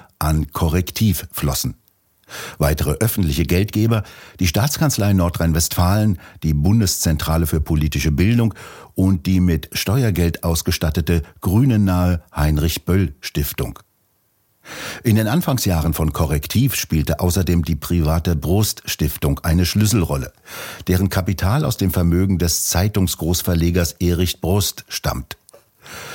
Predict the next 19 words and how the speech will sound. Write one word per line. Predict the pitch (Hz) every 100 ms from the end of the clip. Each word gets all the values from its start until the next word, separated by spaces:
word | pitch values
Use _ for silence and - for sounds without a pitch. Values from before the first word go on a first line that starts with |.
| - -
Die | 101
von | 110
dem | 104
ehemaligen | 107 127 147 101 90 80
Kanzleramtschef | - 113 156 98 82 78 78 - 78 73 -
unter | - 73 73
Gerhard | 82 78 82
Schröder, | - 90 104 82 - - - _
Bodo | - 78 71 67
Hombach, | 90 113 71 -
geleitete | 80 69 73 73 -
Körperschaft | 85 90 82 76 90 - - - - -
stellte | - 101 143
mit | 156 131
einer | 104 95
Spende | - - 87 123
von | - 78
sechshundertfünfundsiebzigtausend | 73 113 - 101 92 - 156 147 110 107 - 82 - 82 80 -
Euro | 95 101 110 104